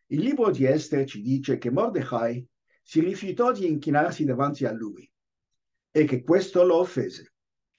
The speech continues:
Questo porta alla domanda: Mordecai ha agito correttamente, mettendo così in pericolo tutti gli ebrei?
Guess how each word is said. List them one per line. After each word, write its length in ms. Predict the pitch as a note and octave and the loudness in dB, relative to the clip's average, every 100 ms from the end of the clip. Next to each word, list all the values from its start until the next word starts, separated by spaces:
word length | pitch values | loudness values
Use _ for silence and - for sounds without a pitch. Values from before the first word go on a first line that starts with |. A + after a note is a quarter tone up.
| _ _ _ _ _ _ _ _ | _ _ _ _ _ _ _ _
Questo 340 | A#3+ C#4 A#3+ | 0 2 2
porta 320 | G3+ G3+ G3+ C3 | 2 2 4 2
alla 160 | B2 | 4
domanda: 460 | A#2 A#2 G#2+ - - - _ _ | 0 -2 -4 -10 -18 -20 _ _
Mordecai 800 | C#3+ A#3 F#3 C3 C3 G#2+ - - | -2 0 0 -4 -4 -6 -10 -14
ha 140 | - B2+ | -4 0
agito 500 | B2 B2 D#3+ B2 G#2+ | 0 -2 -4 -4 0
correttamente, 880 | D3+ F3+ F#3+ F#3 E3+ F#3+ - G#3 - _ _ - | 2 4 2 0 -2 -4 -6 -10 -12 _ _ -8
mettendo 540 | A2+ B2 E3 E3+ C3+ | -6 -2 0 2 0
così 280 | - A#2+ D#3 | 0 0 2
in 160 | C#3+ G2+ | 0 0
pericolo 640 | G#2+ D3+ - B2+ A2+ - _ | 0 0 2 2 0 -4 _
tutti 320 | - D3+ D3 F3+ | -4 -2 -2 -4
gli 140 | F#3+ | 0
ebrei? 420 | G3 F3+ G#3+ C4 | 0 0 -2 -6